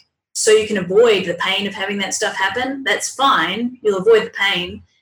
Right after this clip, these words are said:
but you'll also avoid all the amazing things that, that, you know, that pain would have led to. And, and I'm, for one, I know you guys too, em-, we'll embrace those experiences, you know,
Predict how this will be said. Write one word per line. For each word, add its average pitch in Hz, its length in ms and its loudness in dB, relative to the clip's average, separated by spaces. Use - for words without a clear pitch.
but 208 80 4
you'll 233 140 8
also 339 280 2
avoid 220 240 6
all 208 120 6
the 202 80 4
amazing 208 800 -2
things 202 420 -6
that, - 140 -10
that, 180 300 0
you 202 100 -6
know, 180 60 -2
that 175 180 -6
pain 190 180 -10
would 190 100 -12
have 165 100 -10
led 180 220 -2
to. 156 220 -2
And, 165 180 -14
and 175 140 -10
I'm, 185 300 -2
for 180 120 -4
one, 226 180 2
I 180 120 0
know 185 100 -2
you 185 140 -2
guys 170 260 -2
too, 180 260 -2
em-, 202 220 -6
we'll 220 220 6
embrace 202 340 0
those 185 160 0
experiences, 180 1040 -2
you 185 60 -10
know, 175 240 -6